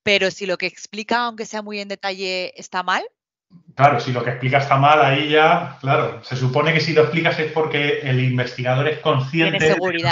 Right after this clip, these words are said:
Speaker 2: está haciendo
Speaker 1: del
Speaker 2: mal y que lo explica como una limitación. Claro, si lo
Speaker 1: Vale.
Speaker 2: explica para justificarse, pues, ah, no, claro.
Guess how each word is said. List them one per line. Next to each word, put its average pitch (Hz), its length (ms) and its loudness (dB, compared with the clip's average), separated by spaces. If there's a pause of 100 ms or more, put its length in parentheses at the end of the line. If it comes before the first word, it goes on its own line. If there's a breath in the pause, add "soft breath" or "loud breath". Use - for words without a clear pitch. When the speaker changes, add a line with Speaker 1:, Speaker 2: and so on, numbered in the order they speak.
Speaker 2:
está 143 140 0
haciendo 156 220 -6
Speaker 1:
del 147 80 -4
Speaker 2:
mal 165 420 2 (580 soft breath)
y 139 280 -2
que 131 80 -2
lo 123 120 0
explica 156 340 -4
como 151 120 -8
una 151 140 -2
limitación. 139 680 -4
Claro, 143 200 -4
si 113 100 -14
lo - 80 -12
Speaker 1:
Vale. 139 200 -8
Speaker 2:
explica - 180 0 (160)
para - 140 -12
justificarse, 127 800 -10
pues, - 560 -6
ah, 120 500 -4
no, 135 300 -8
claro. 113 280 -16